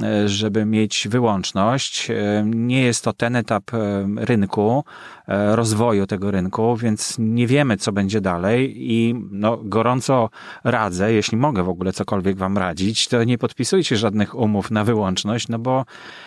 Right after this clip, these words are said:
bo rynek jest za młody i warto się rozejrzeć i nie mieć tej wyłączności, żeby móc, e,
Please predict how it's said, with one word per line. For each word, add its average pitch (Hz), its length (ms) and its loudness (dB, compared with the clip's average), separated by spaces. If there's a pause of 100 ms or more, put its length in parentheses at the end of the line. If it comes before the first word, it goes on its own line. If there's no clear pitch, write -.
(180)
bo 139 360 2
rynek 143 340 0
jest 135 160 2
za 147 120 2
młody 135 500 2
i 123 100 2
warto 123 400 0
się 120 200 0
rozejrzeć 101 640 0
i 135 60 -2
nie 156 340 -2
mieć 143 220 0
tej 101 160 2
wyłączności, 101 760 0
żeby 113 220 -2
móc, 110 400 0
e, 104 480 0